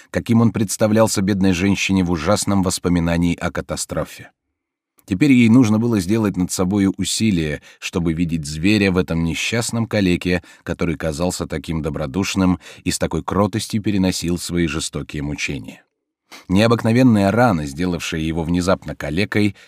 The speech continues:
внушала сострадание всей больнице. Здесь даже не знали хорошенько, точно ли этого солдата зовут Гутманом,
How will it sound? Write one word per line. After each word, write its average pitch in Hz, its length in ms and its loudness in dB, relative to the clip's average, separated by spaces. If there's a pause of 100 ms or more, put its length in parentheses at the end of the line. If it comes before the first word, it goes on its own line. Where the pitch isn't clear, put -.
внушала 82 460 0
сострадание 85 640 0
всей 98 200 -2
больнице. 113 560 -2 (580)
Здесь 107 320 0
даже 117 300 4
не 123 120 6
знали 120 380 4
хорошенько, 82 640 -2
точно 104 460 -2
ли 80 180 0
этого 85 280 -4
солдата 82 440 -2
зовут 76 320 -4
Гутманом, 107 600 0